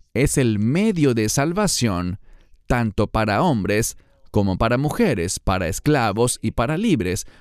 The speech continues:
para judíos y no judíos. Aquí usa la palabra griego. Todo lo que está diciendo es que el Evangelio es el camino de salvación para toda la humanidad. Eso es lo que significa la última parte.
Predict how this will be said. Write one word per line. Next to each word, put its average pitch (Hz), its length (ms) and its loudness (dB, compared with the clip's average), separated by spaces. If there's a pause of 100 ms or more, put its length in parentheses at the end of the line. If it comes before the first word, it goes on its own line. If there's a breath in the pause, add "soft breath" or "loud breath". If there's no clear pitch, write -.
para 120 220 0
judíos 185 560 0
y 127 120 4
no 123 180 0
judíos. 95 640 -2 (340 loud breath)
Aquí 131 280 -2
usa 196 200 0
la 156 120 0
palabra 113 400 0
griego. 117 520 -2 (480 soft breath)
Todo 233 240 2
lo 247 100 0
que 139 120 0
está 131 180 0
diciendo 110 580 0
es 107 220 0
que 110 160 0
el 104 80 2
Evangelio 113 720 0
es 107 140 -2
el 120 120 0
camino 151 420 0
de 110 100 0
salvación 143 680 -2 (280 soft breath)
para 139 220 0
toda 196 360 2
la 117 140 2
humanidad. 80 640 -2 (440 soft breath)
Eso 139 260 2
es 160 100 -4
lo 135 100 0
que 127 120 -4
significa 143 560 -2
la 120 140 0
última 92 360 -2
parte. 143 460 -2